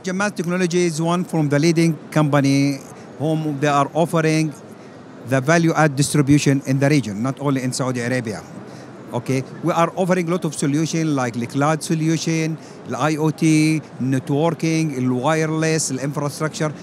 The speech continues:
and lot of any other solution as well. In fact, uh, I got surprised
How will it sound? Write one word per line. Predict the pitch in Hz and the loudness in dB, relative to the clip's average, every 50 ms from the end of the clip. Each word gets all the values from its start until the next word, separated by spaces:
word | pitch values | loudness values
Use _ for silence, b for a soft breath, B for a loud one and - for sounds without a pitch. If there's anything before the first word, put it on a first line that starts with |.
| B B | B B
and | 143 156 147 156 | -2 -2 0 0
lot | 190 190 - | 0 0 0
of | 170 139 170 | -2 -4 -2
any | 170 170 175 175 170 | -2 -2 -2 -2 -4
other | 160 165 160 165 - - - | -6 -6 -6 -6 -8 -10 -10
solution | - - 151 143 147 143 - 120 101 95 - - - - - - - - | -8 -4 -2 -2 -2 -2 -2 -4 -8 -8 -12 -16 -18 -18 -18 -14 -10 -8
as | 135 127 | -8 -8
well. | 139 131 113 - - - - - - - - - - - - - | -8 -10 -12 -14 -16 -16 -16 -18 -18 -18 -20 -20 -20 -20 -12 -8
In | 147 147 | -6 -4
fact, | 131 - 175 190 202 - - - - - - - - - - 135 | 0 2 4 4 4 2 -2 -10 -16 -16 -14 -14 -14 -10 -6 -4
uh, | 135 131 131 131 131 127 - | -4 -2 -2 -2 -4 -2 0
I | 139 147 | 0 0
got | 143 131 185 190 - | 2 2 0 0 0
surprised | - 196 180 160 170 180 180 180 196 - - - - - | 0 0 0 2 4 4 4 4 2 0 -4 -6 -8 -10